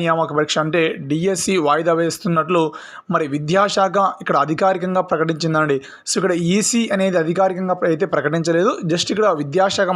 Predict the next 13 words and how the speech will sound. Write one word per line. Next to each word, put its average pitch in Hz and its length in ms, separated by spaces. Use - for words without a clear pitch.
మాత్రమే 190 320
అధికారికంగా 185 600
ప్రకటించింది. 165 640
మరి 160 180
ఏమని 214 240
ప్రకటించింది 202 480
సార్ 190 160
అంటే, 185 180
నేటి 190 260
నుంచి 220 280
పరీక్షలు 202 380
జరగాల్సి 185 380
ఉండగా 175 260